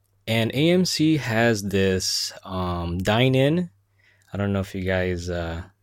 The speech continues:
have heard, but yeah, it's an A M C dine-in. And what it is, is, uh, it's a, they, I guess, reserved a small theater,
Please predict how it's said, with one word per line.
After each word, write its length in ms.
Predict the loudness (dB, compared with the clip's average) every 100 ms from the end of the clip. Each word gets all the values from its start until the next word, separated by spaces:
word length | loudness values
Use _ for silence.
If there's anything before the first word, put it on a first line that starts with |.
| _
have 280 | -8 -8 -6
heard, 440 | -2 0 0 -2 -14 -20 -20 -20 _
but 180 | 0 4
yeah, 220 | 4 4
it's 180 | 2 0
an 160 | -2 -2
A 160 | 0 0
M 120 | 0
C 180 | -2 -2
dine-in. 640 | 0 0 0 -2 -4 -10 -14 _ _ _ _ -8
And 180 | -4 2
what 160 | 4
it 160 | 6 6
is, 320 | 6 6 4
is, 200 | 0 0
uh, 180 | 0 -2
it's 160 | -2 0
a, 300 | 0 0 -2
they, 180 | -2 -2
I 100 | 0
guess, 260 | -2 -2
reserved 520 | -4 -2 0 2 0
a 60 | -4
small 320 | -4 0 0
theater, 580 | 0 0 2 2 0 -2